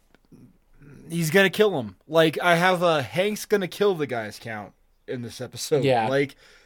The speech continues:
Speaker 1: and it, it, it, it ranked out at, like, three, and Hank's gonna kill the guys three times. You know what I mean? Like,
Speaker 2: Uh-huh.
Speaker 1: mm. Um, as much as I enjoy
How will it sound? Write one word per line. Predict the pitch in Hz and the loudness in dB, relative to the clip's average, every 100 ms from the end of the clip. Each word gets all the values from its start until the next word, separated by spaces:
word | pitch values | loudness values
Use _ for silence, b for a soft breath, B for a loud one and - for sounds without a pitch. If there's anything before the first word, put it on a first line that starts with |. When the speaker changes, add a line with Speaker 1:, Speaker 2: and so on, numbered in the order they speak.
| b - | b -14
Speaker 1:
and | 139 _ | -14 _
it, | - | -4
it, | 170 143 175 175 175 175 180 175 175 | -2 -2 -2 -4 -2 -2 -2 -2 -2
it, | 185 175 180 185 | 0 0 2 2
it | 180 | 2
ranked | 170 190 175 | 2 2 4
out | 180 160 | 2 2
at, | 151 | 0
like, | 147 139 | -2 -2
three, | - 180 160 117 101 - | -4 -4 -2 -2 -8 -8
and | - 143 127 | -4 -4 -4
Hank's | 151 170 - | -6 -6 -8
gonna | 185 | -8
kill | 170 196 175 | -4 -4 -2
the | |
guys | 170 175 131 113 | 0 0 0 -2
three | - 147 | -6 -8
times. | 156 156 107 98 - | -6 -6 -6 -12 -12
You | |
know | 123 | -6
what | 135 | -4
I | 139 | -4
mean? | 151 156 165 | -6 -8 -8
Like, | 135 113 110 - _ _ - | -6 -6 -8 -16 _ _ -6
Speaker 2:
Uh-huh. | 135 131 120 | -2 -2 -4
Speaker 1:
mm. | 127 _ _ _ _ _ _ _ b b b b b b b b _ | -10 _ _ _ _ _ _ _ b b b b b b b b _
Um, | 170 165 160 139 113 _ _ _ - | 2 2 2 -2 -8 _ _ _ -2
as | 170 143 | 0 0
much | 170 214 - | -4 -4 -6
as | 196 185 | -6 -2
I | 180 185 | 2 2
enjoy | 202 185 170 208 175 123 104 | 0 -4 -4 -2 -2 -4 -8